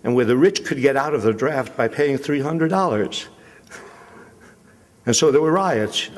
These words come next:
Probably a lot of you have heard about the draft riots that took place in New York and other cities during the Civil War. Yeah. There was class conflict in the North. There were some people in the North who got rich during the war.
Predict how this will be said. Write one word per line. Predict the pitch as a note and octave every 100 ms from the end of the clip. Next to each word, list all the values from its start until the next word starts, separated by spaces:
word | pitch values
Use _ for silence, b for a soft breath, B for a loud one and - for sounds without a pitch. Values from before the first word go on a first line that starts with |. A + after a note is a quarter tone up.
| -
Probably | E3+ C#3 B2+
a |
lot | G#2+ A2+
of | G#2+
you | A2
have | G#2 G2+
heard | -
about | F2+ G2
the | -
draft | F#2+ G#2+ A2+ -
riots | A#2 F#2 F#2 - - B B B
that | C3
took | - B2
place | - B2+ A2 -
in | G#2
New | A2+
York | G#2 G#2+ -
and | G#2+
other | A2+ F2+
cities | - C3 F#2+
during | A2+ G#2+
the | F#2+
Civil | - F#2 F2
War. | F2 A#2+ - - - - B B B B B -
Yeah. | - B1 - - b b b b _
There | F3+
was | F#3
class | - - F3 D3+ -
conflict | - F#3 F#3 C3 A2 -
in | A2+
the | G#2
North. | B2+ D#3 G#2 - - b b b b b b b -
There |
were | F#3+
some | - A3+ G#3
people | G#3 F#3
in | D#3
the | C#3
North | F#3+ F3
who | D3
got | F3 E3+
rich | G#3+ G#3 -
during | - C3+ A#2
the | A#2
war. | A2 A2+ F2